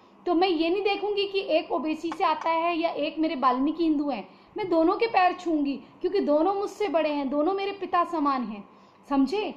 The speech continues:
हाथ लगाया जाता है, हाथ को यहाँ लगाया जाता है, राहुल गांधी, पैरों को ऐसे हाथ लगा के,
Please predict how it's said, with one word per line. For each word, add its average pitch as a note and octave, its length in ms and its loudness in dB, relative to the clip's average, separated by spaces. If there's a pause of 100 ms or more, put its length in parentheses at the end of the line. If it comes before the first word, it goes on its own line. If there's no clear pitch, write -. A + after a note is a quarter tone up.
(420)
हाथ F#4 300 2
लगाया D#4 380 4
जाता B3+ 280 0
है, F4 280 0
हाथ C4+ 240 0
को F4+ 200 -6
यहाँ C#4 360 0
लगाया D#4+ 340 2
जाता C4+ 300 0
है, C4 80 2
राहुल C4 260 0
गांधी, C4 440 2 (360)
पैरों C#4+ 320 6
को F4+ 200 0
ऐसे F4+ 600 0
हाथ C#4 440 0
लगा B3 340 0
के, G#4 320 -4